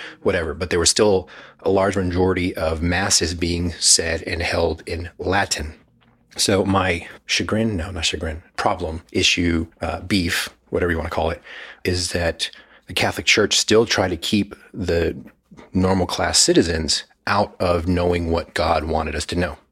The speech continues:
Yeah, you could read the Bible, but if you're reading the King, King James Version,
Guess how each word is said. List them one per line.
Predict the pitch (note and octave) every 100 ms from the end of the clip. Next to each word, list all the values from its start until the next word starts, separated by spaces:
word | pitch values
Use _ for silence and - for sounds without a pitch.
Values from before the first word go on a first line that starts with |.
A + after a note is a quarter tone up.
| -
Yeah, | G#2+ F2+
you | F2
could | - F2
read | F2+ E2
the | E2
Bible, | G#2+ A#2+ F#2+ D#2
but | E2 E2
if | E2+
you're | F#2+
reading | G2 G#2
the | F2+
King, | - F#2 F2
King | - F#2+ F2+
James | F#2 A2+
Version, | F2 E2+ D#2+ D#2+